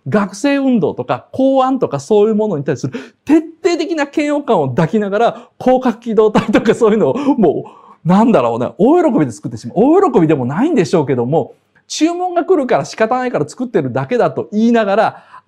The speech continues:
明らかにその手つきのウキウキ感っていうのが出てきちゃうと。まあ、この辺のその、作家の中の個人的な矛盾っていうんですかね。その個人的な矛盾っていうのが作品の中に出るっていうのが僕は作家性だと思うんですよ。だから、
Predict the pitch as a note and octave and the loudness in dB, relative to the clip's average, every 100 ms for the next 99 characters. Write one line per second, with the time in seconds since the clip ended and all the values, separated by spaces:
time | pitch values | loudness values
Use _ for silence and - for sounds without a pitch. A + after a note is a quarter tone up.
0 | - F#3 E4+ F4+ F#3+ D3+ D3+ C3 B2+ C#4 | -2 2 2 4 2 2 0 -2 -2 0
1 | D#4+ - F3 C#3 A2 - _ - F3 B3+ | 0 -2 -6 -4 -6 -10 _ -2 0 2
2 | A#3+ G#3 A3 C#3 A#2+ C3 B2+ G#2 F3 F3 | 2 0 -2 -4 -4 -6 -6 -4 0 0
3 | A2 G#2 A2+ G#2 - _ _ _ _ G3+ | 0 -4 -10 -12 -18 _ _ _ _ -6
4 | G3+ - C#4 F4 F4+ F4 D#4+ C4 B3+ A#3+ | -6 -2 0 0 -2 -4 -2 0 0 0
5 | A3+ - _ _ _ _ _ D#3+ - A3+ | -2 -8 _ _ _ _ _ -16 -4 -4
6 | A3+ _ - D4 C#4+ C#4+ C#4+ D3 C#3+ B2+ | -4 _ -8 -6 -2 -4 -2 -4 -2 -4
7 | - _ _ - E3+ F#3 B3 A#3+ A3 G#3 | -6 _ _ -4 -2 0 0 0 -2 0
8 | F#3 F3 F#3+ F#3 D3+ B2+ - G3 G3+ A3 | 0 0 -2 -2 -4 -6 -10 -12 -8 -8
9 | G#3 A3+ C4 C#4 D4 C4+ C4 B3+ C4 C4 | -6 -6 -4 -6 -8 -8 -8 -8 -10 -10
10 | B3+ D4+ D4+ C4+ - _ _ - G#3 B3+ | -12 -10 -8 -10 -12 _ _ -8 -6 -4
11 | B3+ B3 B3 G3+ D3+ F#3 F3+ - _ A#2 | -2 -2 -2 -4 0 0 0 -6 _ -8
12 | A2+ - _ - C3 D3 A#2 D3+ - _ | -8 -10 _ -12 -8 -6 -2 -2 -4 _
13 | C#3+ E3+ - G3 G3 - A3 A3+ G#3 F#3+ | -8 -8 -6 -8 -8 -6 -2 0 0 -4
14 | B2 G#2 G2 D3+ G#3+ F#3 - | -8 -10 -12 -10 -6 -6 -8